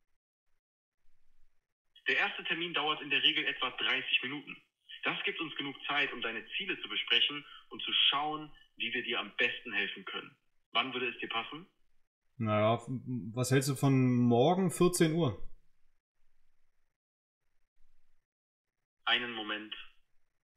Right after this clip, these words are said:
Speaker 1: Perfekt, René. Ich habe den Termin für morgen um vierzehn Uhr für dich gebucht. Ich freue mich darauf, mit dir zu sprechen und mehr über eure Agentur zu erfahren. Wenn du vorher noch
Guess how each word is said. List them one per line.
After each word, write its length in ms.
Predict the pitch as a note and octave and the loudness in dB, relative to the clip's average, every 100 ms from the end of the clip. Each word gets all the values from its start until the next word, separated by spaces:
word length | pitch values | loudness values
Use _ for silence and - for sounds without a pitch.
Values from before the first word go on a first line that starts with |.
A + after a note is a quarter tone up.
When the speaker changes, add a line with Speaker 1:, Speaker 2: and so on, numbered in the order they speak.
| _ _ _ _ _ _ - - - - - _ _ - | _ _ _ _ _ _ -20 -18 -20 -20 -20 _ _ -8
Speaker 1:
Perfekt, 300 | - - - | -4 -4 -2
René. 200 | G#2+ G2+ | -2 -2
Ich 180 | G2+ - | -2 -2
habe 100 | D#3 | -2
den 140 | E3 | -4
Termin 340 | C#3+ B2 C3+ C#3+ | -4 -8 -8 -8
für 120 | A#2 | -8
morgen 380 | A2 C3+ C3 C3+ | -4 -4 -4 -8
um 140 | A2+ - | -14 -10
vierzehn 320 | C3 - - | -8 -6 -8
Uhr 120 | - - | -10 -12
für 100 | G#2 | -6
dich 180 | G2+ | -4
gebucht. 400 | - F#2 F#2+ - - - - - | -6 -10 -16 -18 -18 -16 -16 -8
Ich 160 | - - | -4 -2
freue 160 | E3 | -2
mich 140 | E3+ D3+ | -2 -2
darauf, 300 | C#3 C#3 - | -2 -2 -4
mit 120 | B2+ | -10
dir 100 | C3+ | -10
zu 140 | - A#2 - | -4 -4 -2
sprechen 360 | - - - | -2 -2 -2
und 180 | - A#2 | -8 -14
mehr 360 | - - D3 C#3+ | -10 -4 -2 -2
über 180 | B2 A#2 | -6 -10
eure 240 | A#2 A2+ - | -6 -4 -4
Agentur 420 | A2+ G#2 - - | -4 -6 -10 -8
zu 60 | - | -6
erfahren. 400 | - - - - - - - - | -6 -6 -8 -10 -14 -12 -10 -4
Wenn 120 | - - | 0 0
du 80 | - | 0
vorher 200 | - F3+ | 0 0
noch 100 | D3+ | 0